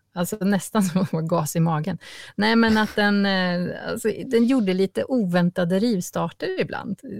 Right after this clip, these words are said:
Som, ja, jag skulle släppa över någon på ett övergångsställe och så, och så blev det liksom som att jag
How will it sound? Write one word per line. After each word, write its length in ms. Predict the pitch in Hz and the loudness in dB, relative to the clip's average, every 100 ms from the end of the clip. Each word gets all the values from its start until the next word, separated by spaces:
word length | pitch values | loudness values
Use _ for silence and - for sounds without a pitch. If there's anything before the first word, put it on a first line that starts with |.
| 226 | -8
Som, 280 | 208 185 170 | -4 -2 -4
ja, 200 | 226 196 | -6 -2
jag 180 | 202 185 | 0 0
skulle 220 | - 190 | 0 -4
släppa 280 | - 190 185 | -2 -4 0
över 160 | 165 170 | 0 0
någon 120 | 160 | -2
på 100 | 165 | -4
ett 80 | 180 | -4
övergångsställe 840 | 170 160 156 156 - 156 156 160 | -2 0 -2 -4 -4 -4 -2 -4
och 140 | 180 175 | -4 -2
så, 240 | 180 165 - - - - _ _ - | 0 -2 -4 -20 -20 -20 _ _ -4
och 140 | 208 | -2
så 100 | 208 | 0
blev 240 | 208 220 190 | 2 4 4
det 60 | |
liksom 240 | 202 196 185 | 2 4 2
som 100 | 180 | 2
att 140 | 180 | 0
jag 240 | 175 165 | 0 2